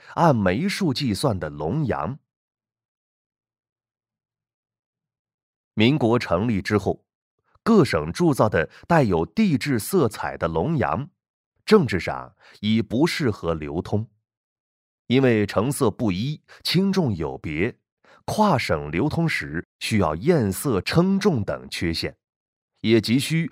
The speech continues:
用一种国家统一标准的银币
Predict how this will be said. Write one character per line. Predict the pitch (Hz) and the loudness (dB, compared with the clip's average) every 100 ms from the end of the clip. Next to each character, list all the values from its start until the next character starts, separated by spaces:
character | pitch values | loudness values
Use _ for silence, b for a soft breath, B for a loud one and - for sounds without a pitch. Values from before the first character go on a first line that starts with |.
| B - | B 2
用 | 147 135 | 4 4
一 | 143 | 0
种 | 123 113 92 | 0 0 -2
国 | 92 113 | 0 0
家 | 135 135 | 2 0
统 | - 82 87 | 0 -2 -2
一 | 180 196 | -2 -2
标 | 165 170 | 0 0
准 | 156 85 69 | 0 -2 -4
的 | 78 | -10
银 | 73 73 104 156 | -10 -10 -8 -4
币 | 190 101 71 | -4 -6 -10